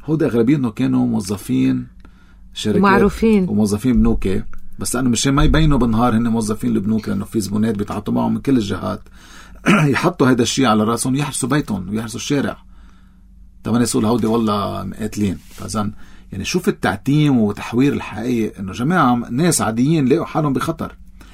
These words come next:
Speaker 1: هلا أمتين صار في عن جد مشكل حقيقي وقت انقسم الجيش اللبناني؟ عم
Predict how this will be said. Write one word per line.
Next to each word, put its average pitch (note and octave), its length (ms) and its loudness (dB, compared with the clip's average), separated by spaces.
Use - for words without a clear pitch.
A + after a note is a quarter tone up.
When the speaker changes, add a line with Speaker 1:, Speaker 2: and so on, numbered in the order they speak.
Speaker 1:
هلا G#2+ 260 -2
أمتين G3 220 4
صار F3 200 2
في - 160 -2
عن A#2 160 0
جد A2 300 0
مشكل A#2 340 -4
حقيقي C3+ 280 0
وقت C#3+ 180 -2
انقسم B2+ 300 -2
الجيش A2 260 0
اللبناني؟ B2+ 520 -2
عم F#2 100 -10